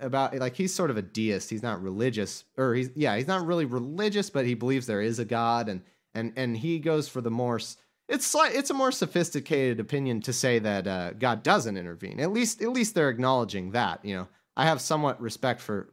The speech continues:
for people who, who think that, eh, God's just all hands off. But, but what I, the argument, the easy argument there is, like,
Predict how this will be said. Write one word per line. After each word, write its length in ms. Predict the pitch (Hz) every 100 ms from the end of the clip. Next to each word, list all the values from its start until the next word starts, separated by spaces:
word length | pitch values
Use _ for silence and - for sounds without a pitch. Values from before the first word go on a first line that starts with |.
| _
for 80 | 107
people 320 | 107 110 104
who, 220 | 95 90 98
who 120 | 101
think 260 | - 113 107
that, 200 | 92 - _ _ _ _ -
eh, 140 | 110 - -
God's 340 | 120 123 110 92
just 200 | 110 101
all 160 | 101 92
hands 340 | 104 98 92
off. 260 | 131 110 - _ _ -
But, 260 | 185 175
but 220 | 170 208
what 180 | 208 240
I, 180 | 247 269
the 540 | - 196 190 175 175
argument, 460 | 185 190 214 196 170
the 100 | 165
easy 280 | 202 208 185
argument 340 | 190 190 160
there 140 | 214 233
is, 100 | 180
like, 140 | 160